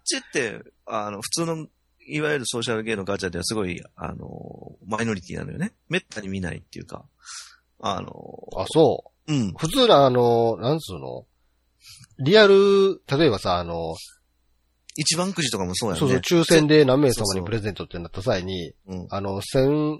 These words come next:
Speaker 2: 千、千個のくじがあったら、一等賞は三つしかないですか？提示するやん、
Speaker 1: うんうん。
Speaker 2: そんな。
Speaker 1: うん。
Speaker 2: 景品とかって。
Speaker 1: うん。
Speaker 2: それが普通でしょうよ。
Speaker 1: だから、普通やねんけど、それすごく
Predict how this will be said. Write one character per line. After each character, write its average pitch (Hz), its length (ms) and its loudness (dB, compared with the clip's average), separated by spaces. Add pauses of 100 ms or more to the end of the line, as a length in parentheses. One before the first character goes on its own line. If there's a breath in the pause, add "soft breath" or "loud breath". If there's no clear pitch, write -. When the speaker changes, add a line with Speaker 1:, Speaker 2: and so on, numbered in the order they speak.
Speaker 2:
千、 147 380 0
千 151 240 2
個 151 120 2
の 147 100 4
く 165 120 0
じ 143 100 0
が 101 100 0
あ 87 40 -4
っ - 80 -14
た 85 120 -8
ら、 69 280 -4 (180)
一 107 140 -12
等 127 180 2
賞 90 200 -8
は 76 260 -4
三 107 100 -6
つ - 160 -12
し - 100 -2
か 80 100 -8
な 78 100 -8
い 80 40 -8
で 76 80 -10
す - 60 -16
か？ - 240 -10 (420)
提 156 100 0
示 135 200 0
す 127 60 -4
る 120 60 2
や 113 60 2
ん、 - 20 -6
Speaker 1:
う - 0 -
ん - 20 -10
う - 20 -10
ん。 - 20 -12
Speaker 2:
そ 95 100 -10
ん 85 60 -10
な。 64 160 -12 (100)
Speaker 1:
う 104 100 -12
ん。 101 40 -8
Speaker 2:
景 110 180 0
品 101 240 -10
と 85 80 -10
か - 100 -12
っ - 140 -18
て。 - 80 -16
Speaker 1:
う 110 60 -8
ん。 98 160 -10 (1400 loud breath)
Speaker 2:
そ 165 60 -4
れ 170 80 0
が 165 60 2
普 107 520 -4
通 - 0 -
で 82 160 -10
し - 100 -12
ょ - 60 -16
う 50 60 -18
よ。 - 0 -
Speaker 1:
だ 50 40 -20
か - 0 -
ら、 - 40 -20
普 - 80 -12
通 226 280 0
や 175 60 -2
ね 135 140 -4
ん 127 40 -12
け 135 120 -8
ど、 143 440 -2
そ - 200 -6
れ 151 180 0
す 143 140 -2
ご 147 140 -6
く 101 500 -6